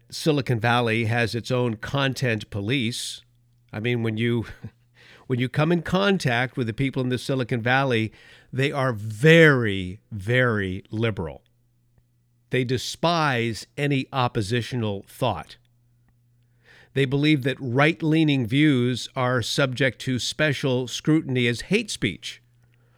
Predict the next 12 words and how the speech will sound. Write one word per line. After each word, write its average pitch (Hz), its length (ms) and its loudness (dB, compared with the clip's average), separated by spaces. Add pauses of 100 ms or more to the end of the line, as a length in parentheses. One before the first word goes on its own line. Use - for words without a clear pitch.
(160)
I - 40 -18
mean, - 180 -4
if 190 120 -2
you 277 160 4
listen 208 380 4
to 139 80 0
my 143 140 2
radio 139 360 2
program, 90 540 -6 (460)
I 214 160 -2
don't 262 260 -4
believe, 165 960 -2